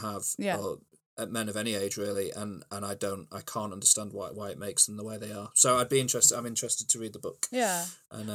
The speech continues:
Speaker 2: Well, the
Speaker 1: find out
Speaker 2: reason
Speaker 1: more about
Speaker 2: I
Speaker 1: it.
Speaker 2: empathise personally is because I feel that if you can go there with that amount of hate, something must be missing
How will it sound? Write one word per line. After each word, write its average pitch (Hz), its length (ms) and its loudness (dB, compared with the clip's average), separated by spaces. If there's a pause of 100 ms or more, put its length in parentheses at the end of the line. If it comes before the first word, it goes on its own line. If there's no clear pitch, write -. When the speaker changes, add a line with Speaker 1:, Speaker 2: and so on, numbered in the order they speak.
Speaker 2:
Well, - 40 8
the 262 120 6
Speaker 1:
find 294 60 6
out - 40 4
Speaker 2:
reason 311 220 4
Speaker 1:
more 240 80 0
about 254 80 8
Speaker 2:
I 254 80 8
Speaker 1:
it. 233 160 6
Speaker 2:
empathise 185 500 6
personally 175 840 2
is 196 160 -2
because 202 480 0
I 220 160 4
feel 202 400 2
that 190 120 4
if 185 120 -6
you 214 80 -4
can 220 200 -2
go 247 320 4
there 185 460 6
with 175 240 -4
that 226 220 6
amount 226 320 2
of 196 100 -4
hate, - 680 -6 (560)
something 262 580 6
must 208 220 2
be 208 100 0
missing 160 640 -2